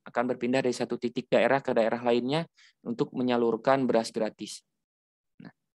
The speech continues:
terus juga ada program, eh, sedekah, program sedekah berbasis sedekah, ada juga program berbasis zakat, ada juga pro-, program berbasis wakaf, seperti yang teman-teman lihat.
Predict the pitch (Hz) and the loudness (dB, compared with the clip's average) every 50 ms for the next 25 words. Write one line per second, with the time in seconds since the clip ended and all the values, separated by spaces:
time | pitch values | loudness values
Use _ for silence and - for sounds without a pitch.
0 | _ _ _ _ _ _ _ _ _ _ - - 143 143 - 131 120 123 104 110 | _ _ _ _ _ _ _ _ _ _ -2 0 0 2 2 2 4 4 4 6
1 | 127 139 143 143 - 120 107 110 113 120 127 131 139 147 147 143 139 139 _ - | 6 6 4 4 2 0 0 2 2 2 4 4 4 2 0 -4 -8 -14 _ -10
2 | - 117 113 110 110 107 107 107 104 - 120 120 123 123 - 147 135 127 120 110 | -6 -4 -2 -2 -2 -2 -4 -6 -6 -4 0 0 0 2 4 6 6 6 6 4
3 | - 170 - _ _ _ _ _ _ _ _ _ _ _ _ - - - 113 113 | 0 -10 -12 _ _ _ _ _ _ _ _ _ _ _ _ -16 -12 -6 -4 -4
4 | 110 - - 110 110 - 120 117 117 113 113 113 110 120 120 - - 117 117 - | -4 -4 -6 -8 -2 -2 -2 -2 0 -2 0 0 0 0 0 -4 -2 -2 -2 2
5 | - 135 135 139 143 139 135 135 - - 139 113 110 113 110 120 120 - - 110 | 4 4 6 6 4 2 0 -6 -10 -8 -4 -2 -2 0 0 -2 -2 0 -2 -4
6 | 110 113 117 117 110 113 110 110 110 107 - - 110 - - - - 120 127 135 | -2 0 -2 -2 -2 -2 -2 -2 -2 -2 -2 -6 -6 -6 -6 -6 0 2 2 2
7 | - - 160 160 165 - - _ _ _ _ _ _ _ _ _ _ _ _ - | 4 4 4 4 4 2 -2 _ _ _ _ _ _ _ _ _ _ _ _ -12
8 | - 117 117 110 113 110 123 123 123 - 113 113 110 - - - 120 110 - 113 | -6 -4 -4 -2 -2 -2 -2 -2 -2 0 -2 -2 -2 -6 -10 -12 -10 -2 0 0
9 | 113 113 117 123 120 117 113 110 107 110 120 - - 117 107 104 - - 107 104 | 2 2 2 0 2 2 0 0 0 0 -2 -4 -2 -2 -2 -2 0 0 0 0
10 | - - - - - - - - 117 - 120 117 113 110 110 107 107 107 107 104 | 0 -4 -18 -20 -20 -16 -6 -6 -4 -2 -2 -2 -2 -2 -4 -6 -6 -6 -8 -6
11 | 107 104 101 107 101 98 | -8 -8 -6 -6 -8 -8